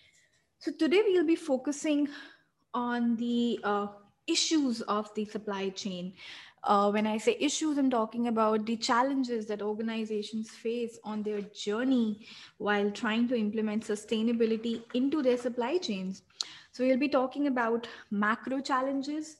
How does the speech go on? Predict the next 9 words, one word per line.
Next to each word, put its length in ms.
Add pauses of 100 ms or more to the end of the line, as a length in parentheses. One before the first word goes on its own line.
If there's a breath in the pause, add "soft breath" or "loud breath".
(400)
some 260
business 420
issues, 560
specific 800
supply 480
chain 260
strategy 540
related 460
issues, 480